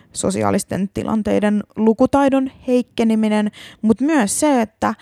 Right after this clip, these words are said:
aika monella nuorella, ö,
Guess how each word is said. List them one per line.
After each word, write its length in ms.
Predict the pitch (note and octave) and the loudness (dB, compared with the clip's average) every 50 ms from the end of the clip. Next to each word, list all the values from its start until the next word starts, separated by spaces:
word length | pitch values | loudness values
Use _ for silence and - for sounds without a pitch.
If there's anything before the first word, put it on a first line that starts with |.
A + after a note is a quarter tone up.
| - - - - - - _ | -14 -20 -20 -20 -20 -6 _
aika 320 | - D4 D#4 C#4+ - - G#3 | 2 2 2 2 2 2 2
monella 420 | G#3 A#3 B3 B3+ B3 A#3 A3+ A3+ | 2 4 4 2 2 2 2 2
nuorella, 800 | A3+ A3+ B3+ C4+ C#4 C4 A#3 G#3 G3 F3+ F3 F3 F3 F3 F#2 - - _ _ _ | 2 4 4 4 6 4 4 4 4 2 2 0 0 -2 -2 -4 -6 _ _ _
ö, 40 | - | -2